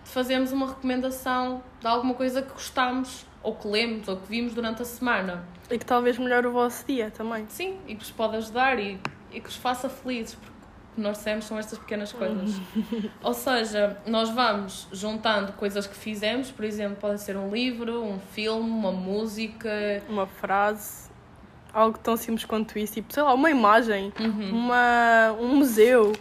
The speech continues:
Speaker 1: Uma
Speaker 2: qualquer, uma
Speaker 1: exposição.
Speaker 2: exposição, uma pla-, whatever. Um, um, tipo, um snack, sei lá, que provei e que vocês
Speaker 1: Exato.
Speaker 2: também têm de provar.
Speaker 1: Exato.
Speaker 2: Ahm,
Speaker 1: Não há
Speaker 2: portanto,
Speaker 1: limites
Speaker 2: as-,
Speaker 1: aqui
Speaker 2: gostávamos,
Speaker 1: para as partilhas.
Speaker 2: é, gostávamos de fazer assim um momento de partilha,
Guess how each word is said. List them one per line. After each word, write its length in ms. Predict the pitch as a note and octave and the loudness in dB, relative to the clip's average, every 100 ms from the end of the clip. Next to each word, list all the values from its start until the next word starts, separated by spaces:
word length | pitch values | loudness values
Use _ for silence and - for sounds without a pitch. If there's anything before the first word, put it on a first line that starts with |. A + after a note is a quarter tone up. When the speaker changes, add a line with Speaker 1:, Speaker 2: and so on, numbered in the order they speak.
| - - - - - | -8 -20 -20 -20 -6
Speaker 1:
Uma 120 | A3+ | 0
Speaker 2:
qualquer, 340 | A3+ C#4 C#4 C4 C#4 | 8 8 8 4 8
uma 160 | C#4+ | 8
Speaker 1:
exposição. 0 | |
Speaker 2:
exposição, 420 | C4+ A#3+ C#4 C4 C4 | 8 8 6 8 8
uma 100 | C4 | 8
pla-, 360 | A#3+ A#3 - - | 8 6 2 6
whatever. 680 | C4+ C4+ A3+ A3+ G#3 G3+ - - | 10 10 8 6 2 2 -2 4
Um, 680 | E4 E4 F#4+ G4 G4 F#4 F4+ | 8 10 8 8 6 6 6
um, 40 | |
tipo, 320 | E4+ D#4+ - | 6 2 2
um 40 | D#4 | 2
snack, 480 | D#4 C#4 C4 A#3 - | 2 6 6 4 4
sei 120 | C#4 | 8
lá, 180 | A#3+ A3+ | 10 8
que 120 | - | 4
provei 520 | - C4 B3+ C4 C#4 | 2 6 10 10 8
e 40 | C#4 | 6
que 60 | D4 | 10
vocês 240 | C4+ E4 | 10 10
Speaker 1:
Exato. 100 | C#4 | 8
Speaker 2:
também 200 | D#4 D4+ | 8 8
têm 220 | D4+ D4+ D4 | 8 4 2
de 40 | |
provar. 380 | D4 C#4+ B3+ A3 | 2 6 8 6
Speaker 1:
Exato. 760 | G#3 F#4+ F#4 G#3 F3+ - - - - - | 2 -6 -6 -6 -6 -10 -14 -18 -20 -6
Speaker 2:
Ahm, 600 | G#3+ A#3 A#3 A3+ A#3 A#3 A3+ | 2 4 4 2 0 -2 -4
Speaker 1:
Não 160 | B3 D#4+ | -4 -2
há 40 | |
Speaker 2:
portanto, 340 | F#4 C4+ D#4 | 4 4 6
Speaker 1:
limites 260 | C4+ C4+ C4+ | 6 6 4
Speaker 2:
as-, 20 | |
Speaker 1:
aqui 80 | C#4 | 0
Speaker 2:
gostávamos, 320 | A#3+ - C#4 C4+ | 2 6 6 6
Speaker 1:
para 80 | |
as 80 | B3+ | 2
partilhas. 560 | B3+ A#3 - G#3+ G3+ F#3 | 0 -6 -6 -8 -6 2
Speaker 2:
é, 160 | A3 | 4
gostávamos 300 | G#3+ A3 C4 | 4 4 2
de 60 | C4+ | 2
fazer 200 | C4 B3 | 0 0
assim 220 | B3 - | 0 2
um 60 | B3 | 2
momento 580 | B3 A#3+ A3+ A3+ A#3 A3 | 4 4 2 2 -2 -6
de 80 | - | -2
partilha, 720 | - A3+ - G#3 G#3 B3 | 0 0 0 -4 0 0